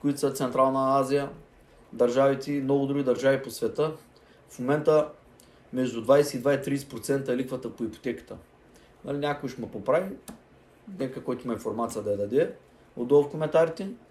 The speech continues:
за различни държави. Там, там в момента мога да купиш от, а, инвеститорите на, на изплащане. И на тебе ти става като инвеститор в имоти много изгодно да работиш с имоти на изплащане, да я купиш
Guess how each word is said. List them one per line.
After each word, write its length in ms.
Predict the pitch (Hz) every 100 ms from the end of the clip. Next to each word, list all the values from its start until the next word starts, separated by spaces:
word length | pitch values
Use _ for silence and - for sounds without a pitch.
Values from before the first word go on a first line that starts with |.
| _ -
за 160 | 127
различни 380 | 139 151 151 151
държави. 500 | 131 127 123 160 190 - _ _ - - - -
Там, 280 | 160 175 - - _ _ - _ -
там 160 | 170
в 80 | 175
момента 320 | 151 165 165
мога 160 | 160 165
да 160 | 156 -
купиш 340 | 165 180 -
от, 220 | 156 156
а, 260 | 165 160 156
инвеститорите 600 | 143 123 120 151 127 151
на, 380 | 151 143 143 139
на 140 | 135 131
изплащане. 600 | - 127 120 - - - _ _ _ 127
И 60 |
на 120 | 127
тебе 220 | 123 170 165
ти 80 | -
става 280 | 151 170
като 200 | 165 147
инвеститор 420 | 131 120 - 170 -
в 60 |
имоти 300 | 127 139 -
много 260 | 143 156 156
изгодно 360 | 117 135 160
да 120 | 160 135
работиш 380 | 120 143 -
с 260 | - 139 -
имоти 280 | 123 135 139
на 100 | 123
изплащане, 500 | 110 131 127 - 151
да 80 | 156
я 100 | 151
купиш 360 | 170 175 160